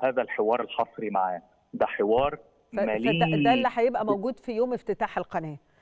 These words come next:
Speaker 2: هذا الحوار
Speaker 1: هي-، إن شاء،
Speaker 2: الحصري.
Speaker 1: إن شاء الله يوم الحد الساعة تسعة مساء.
Speaker 2: الحد الساعة تسعة مساء هتكون الحقيقة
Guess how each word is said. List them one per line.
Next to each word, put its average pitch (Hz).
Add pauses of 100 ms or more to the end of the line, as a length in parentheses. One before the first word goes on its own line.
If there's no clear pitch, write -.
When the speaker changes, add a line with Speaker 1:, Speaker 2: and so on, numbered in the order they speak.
(100)
Speaker 2:
هذا 214
الحوار 214
Speaker 1:
هي-، -
إن 202
شاء، 226
Speaker 2:
الحصري. 170 (100)
Speaker 1:
إن 123
شاء -
الله 131
يوم 127
الحد 131
الساعة 151
تسعة 160
مساء. 107 (440)
Speaker 2:
الحد 185
الساعة 180
تسعة 190
مساء 214 (320)
هتكون 220
الحقيقة 208